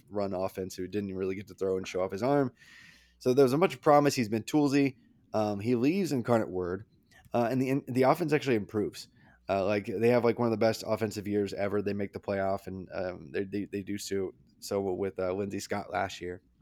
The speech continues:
And Washington State, he does pretty well. Uh, I guess it was twenty. Well, last year he did pretty well, but, um, not, like, elite numbers by any me-, by any means.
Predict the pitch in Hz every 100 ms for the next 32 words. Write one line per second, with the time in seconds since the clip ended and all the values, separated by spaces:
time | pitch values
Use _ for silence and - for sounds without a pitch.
0 | _ _ _ _ _ _ - 143 139 120
1 | 123 156 170 143 135 127 127 - - -
2 | _ - 139 147 - 135 123 123 120 120
3 | - _ _ _ _ - 113 107 107 101
4 | 110 110 107 98 120 107 - 92 64 87
5 | 104 113 - 98 95 98 101 92 95 95
6 | 98 _ _ _ _ 95 101 87 - 104
7 | 95 92 - - 113 78 107 95 73 -
8 | 98 101 - 120 120 120 120 123 123 127
9 | - - - 107 123 120 131 139